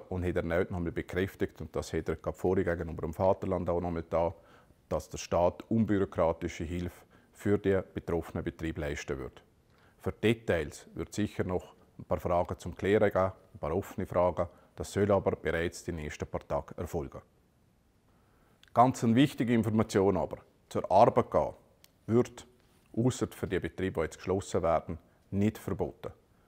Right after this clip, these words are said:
Man soll weiterhin arbeiten. Die Arbeitnehmer und die Arbeitgeber insbesondere sind aber angehalten, jetzt die Hygienemaßnahmen wirklich strikt einzuhalten. Die wichtigste Maßnahme, die es dort dabei sicher gibt,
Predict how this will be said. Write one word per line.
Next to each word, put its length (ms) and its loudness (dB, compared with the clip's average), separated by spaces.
Man 140 -4
soll 340 2
weiterhin 500 -2
arbeiten. 540 -4
Die 20 4
Arbeitnehmer 760 2
und 240 0
die 60 8
Arbeitgeber 640 4
insbesondere 680 -6
sind 180 -2
aber 220 4
angehalten, 560 2
jetzt 320 -2
die 60 -2
Hygienemaßnahmen 840 0
wirklich 380 -6
strikt 440 -8
einzuhalten. 600 -6
Die 100 -4
wichtigste 480 2
Maßnahme, 400 0
die 80 0
es 120 -8
dort 260 -2
dabei 240 0
sicher 320 -8
gibt, 320 -2